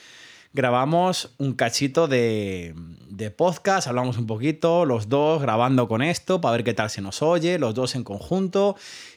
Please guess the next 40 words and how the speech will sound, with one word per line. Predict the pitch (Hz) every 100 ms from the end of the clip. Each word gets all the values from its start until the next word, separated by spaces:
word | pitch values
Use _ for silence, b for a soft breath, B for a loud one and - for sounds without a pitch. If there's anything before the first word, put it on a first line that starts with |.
| -
Y, | 190 202
eh, | 135 123 120 120
te |
lanzo | 135 156 170
la | 143
cañita | 131 156 175 180 -
porque | 120 113 120
me | 139
han |
surgido | 151 143 131 139
unas | 127 117
cositas | 117 107 131 143 135 120
en | 117 113 113 113
los | 113 110 107 -
tres | 131 127
últimos | 135 117 117
cuatro | 110 120 107
servicios | 107 107 120 - 139 -
que, | 107 101 95 95 87 -
que | 123
él | 151
no | 147
lo | 107
sabe, | - 151 135
no | 120
he |
hablado | 123 117 107
con | 107
él, | 147 180 B B B B -
pero | 117 113
que | 117
tanto | 113 110 131
él | 127
como | - 110 110
todos | 143 143
vais | 120 -
a | 117 107 101
flipar | 113 104 107
un | 107
poquito. | 98 95 104 92 87